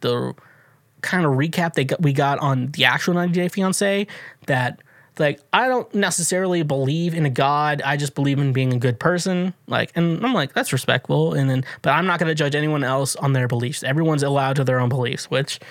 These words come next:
I, that's mainly my perspective. It's just everyone's okay with their beliefs. Just be a good person, you know, have good values. So good with that. But on the show, though, they reveal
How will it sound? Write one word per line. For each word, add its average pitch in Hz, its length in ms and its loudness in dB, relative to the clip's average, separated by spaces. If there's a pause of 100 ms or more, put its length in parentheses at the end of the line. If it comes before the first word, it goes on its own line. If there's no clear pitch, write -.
(720)
I, 170 400 2
that's 170 200 0
mainly 220 380 2
my 175 200 2
perspective. 139 500 0
It's 131 120 -2
just 143 200 -4
everyone's 269 440 0 (280)
okay 190 180 0
with 180 100 0
their 175 120 2
beliefs. 175 440 0
Just - 220 -4
be 160 140 4
a - 20 2
good 147 160 0
person, 123 440 -2 (260)
you 160 100 -2
know, 131 100 2
have 139 240 0
good 131 160 2
values. - 640 -6 (320)
So 117 380 -4 (1080)
good 175 100 0
with 151 120 4
that. 139 200 -2 (280)
But 139 300 -2
on 294 260 0
the 156 60 2
show, 143 440 2
though, 151 360 0 (100)
they 135 500 0 (300)
reveal 151 640 2